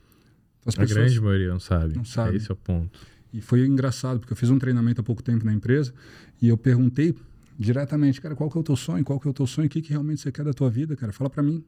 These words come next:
Speaker 1: qual que é o teu objetivo? O que você tá fazendo aqui, cara?" E as pessoas não têm isso claro. Elas
Speaker 2: É.
Speaker 1: não sabem exatamente o que desejam da vida, né?
Speaker 2: Hum.
Speaker 1: E aí eu disse, "Cara, isso é muito mais profundo do que a gente, do que a gente pode imaginar", né?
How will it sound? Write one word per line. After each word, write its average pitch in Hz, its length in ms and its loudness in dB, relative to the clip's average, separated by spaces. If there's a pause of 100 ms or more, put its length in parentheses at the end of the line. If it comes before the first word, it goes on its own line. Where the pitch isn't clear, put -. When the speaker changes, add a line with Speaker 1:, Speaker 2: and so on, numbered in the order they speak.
(160)
Speaker 1:
qual 139 160 -4
que - 60 -4
é 160 40 0
o - 20 -2
teu 156 120 0
objetivo? 143 360 -2
O - 20 -4
que 170 120 -4
você - 100 -10
tá 160 100 -4
fazendo 160 320 0
aqui, 160 260 -6
cara?" 123 180 -10 (800)
E - 40 -8
as 120 60 -4
pessoas 110 300 0
não 120 120 4
têm 143 200 2
isso - 120 -2
claro. 98 300 -4 (960)
Elas 98 160 2
Speaker 2:
É. - 20 0
Speaker 1:
não 107 80 -2
sabem 123 300 0
exatamente 120 380 0
o - 20 -18
que - 80 -4
desejam 104 400 2
da 98 100 0
vida, 95 240 -2
né? 90 220 -4 (220)
Speaker 2:
Hum. 110 120 4
Speaker 1:
E 101 180 -4
aí 98 320 -2
eu 117 100 -2
disse, 117 320 -8
"Cara, 120 360 -2
isso - 180 -4
é 117 40 4
muito 110 460 4
mais 127 160 -2
profundo 131 520 -2
do 127 100 0
que 135 100 -4
a 123 40 0
gente, 123 760 0
do 117 120 -2
que 127 100 -6
a 120 40 0
gente 120 260 0
pode 120 220 -2
imaginar", 123 480 2 (760)
né? 104 240 2